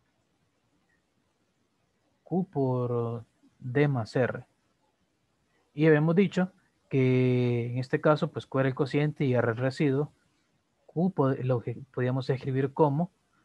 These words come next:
eh, N div D y R como N módulo D.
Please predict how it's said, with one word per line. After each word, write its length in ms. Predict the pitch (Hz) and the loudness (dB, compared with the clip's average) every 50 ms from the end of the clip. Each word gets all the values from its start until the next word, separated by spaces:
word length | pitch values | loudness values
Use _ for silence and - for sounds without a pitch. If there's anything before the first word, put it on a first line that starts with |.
| _ _ _ _ _ _ _ _ | _ _ _ _ _ _ _ _
eh, 360 | - 123 120 117 113 110 110 - | -6 -6 -4 -4 -4 -6 -6 -4
N 580 | 123 131 131 135 131 127 123 120 117 113 113 107 | -4 -2 0 0 0 0 0 0 0 0 -2 -2
div 220 | 107 131 123 113 117 | -2 -2 -2 -2 0
D 260 | 120 143 151 170 190 - _ _ _ _ _ _ _ _ _ _ _ _ _ _ _ _ _ _ _ _ _ _ _ _ _ _ _ _ _ _ _ _ | 2 4 4 4 2 -2 _ _ _ _ _ _ _ _ _ _ _ _ _ _ _ _ _ _ _ _ _ _ _ _ _ _ _ _ _ _ _ _
y 180 | - 156 170 170 | -4 2 4 6
R 280 | 160 151 160 165 160 - | 6 6 6 4 2 2
como 720 | - 143 147 160 160 151 139 127 120 117 110 110 117 - _ _ _ _ _ _ _ _ _ - | 0 0 2 2 0 0 0 -2 -2 -4 -4 -6 -8 -12 _ _ _ _ _ _ _ _ _ -4
N 280 | 135 139 143 143 139 | -4 -2 0 0 0
módulo 800 | 127 123 120 120 120 117 117 117 113 110 110 110 110 110 110 113 | 0 -2 -2 -2 -2 -2 -2 -2 -4 -4 -4 -4 -4 -4 -2 0
D. 200 | 123 170 170 165 | 2 2 0 0